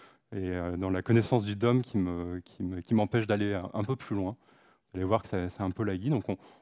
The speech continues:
on met à peu près vingt secondes à démarrer, à démarrer ça. Le plus long, c'est pour moi.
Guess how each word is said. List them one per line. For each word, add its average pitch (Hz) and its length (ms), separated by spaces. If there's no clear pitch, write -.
on 101 40
met 107 80
à 120 60
peu 123 100
près 127 200
vingt 117 180
secondes 120 300
à 104 80
démarrer, 101 520
à 90 240
démarrer 95 360
ça. - 180
Le - 120
plus - 180
long, 113 140
c'est 110 140
pour 87 140
moi. 87 240